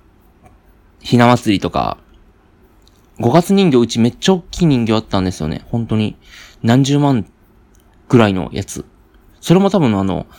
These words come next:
代々受け継がれてるやつなのかな？わかんないけど。すごい立派なのがあったんですけど、あの、もう僕が大人になって、多分十歳、十何歳からかな？やらなくなったし、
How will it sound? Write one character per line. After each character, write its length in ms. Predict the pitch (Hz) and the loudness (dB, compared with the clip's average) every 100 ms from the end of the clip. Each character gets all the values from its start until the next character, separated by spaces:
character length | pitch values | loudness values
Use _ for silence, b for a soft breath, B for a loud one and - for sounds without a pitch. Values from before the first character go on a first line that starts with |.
| b b b _ - | b b b _ 0
代 180 | 139 | 2
々 300 | 117 95 90 - _ _ _ _ _ | 2 0 -4 -12 _ _ _ _ _
受 200 | 107 110 | -2 -2
け 0 | |
継 180 | - 120 | 0 -2
が 120 | 113 | 0
れ 100 | 107 | -2
て 180 | - - | -4 -6
る 100 | 92 | -4
や 120 | 95 | -4
つ 120 | 92 101 | -4 -4
な 120 | 95 | -2
の 160 | 92 | -4
か 100 | 92 | -6
な？ 180 | 90 - - | -8 -8 -8
わ 100 | 101 | -4
か 100 | 104 | -4
ん 60 | |
な 100 | 87 | -4
い 60 | - | -10
け 60 | - | -14
ど。 140 | - _ _ _ _ _ - | -14 _ _ _ _ _ -10
す 220 | - 143 | -6 0
ご 140 | 143 | 0
い 20 | 117 | 0
立 160 | 104 _ | -2 _
派 120 | 127 | -8
な 60 | 127 | -4
の 120 | 113 | -2
が 80 | 92 | -2
あ 20 | |
っ 60 | 95 | -4
た 220 | _ 85 | _ -8
ん 120 | 85 | -6
で 80 | 80 | -10
す 100 | - | -10
け 120 | 69 | -8
ど、 200 | 67 57 B B B B B B B B B _ _ - | -8 -10 B B B B B B B B B _ _ -12
あ 180 | 104 78 | -8 -8
の、 300 | 71 - - - _ _ _ _ _ - | -10 -14 -18 -20 _ _ _ _ _ -4
も 160 | 120 107 | 0 2
う 20 | |
僕 200 | 127 131 | 2 2
が 100 | 98 | 0
大 80 | 98 | 2
人 220 | 110 110 | 0 0
に 80 | 110 | 0
な 80 | |
っ 20 | 104 | -4
て、 260 | - - - | -8 -10 -10
多 80 | 107 | -12
分 80 | |
十 140 | 101 101 | -10 -10
歳、 500 | - - 165 151 82 | -12 -6 -4 -2 -4
十 240 | 110 127 | -6 -4
何 220 | 147 175 | -2 0
歳 160 | 151 101 | 0 0
か 80 | 85 | 0
ら 80 | 78 | -2
か 80 | |
な？ 160 | 80 58 | -6 -6
や 100 | - | -4
ら 60 | 107 | -2
な 140 | 113 | -2
く 60 | 123 | -2
な 80 | 120 | -4
っ 60 | |
た 140 | - | -6
し、 100 | 95 | -10